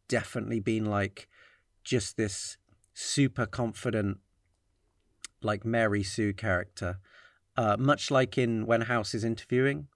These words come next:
f-, when Cameron leaves and House is interviewing for new candidates, and there's one woman who is super confident, and it's like everything House says is, like,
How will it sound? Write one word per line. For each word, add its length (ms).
f-, 260
when 260
Cameron 480
leaves 520
and 160
House 300
is 100
interviewing 460
for 100
new 160
candidates, 640
and 160
there's 160
one 300
woman 240
who 160
is 120
super 560
confident, 580
and 120
it's 160
like 220
everything 440
House 280
says 240
is, 120
like, 260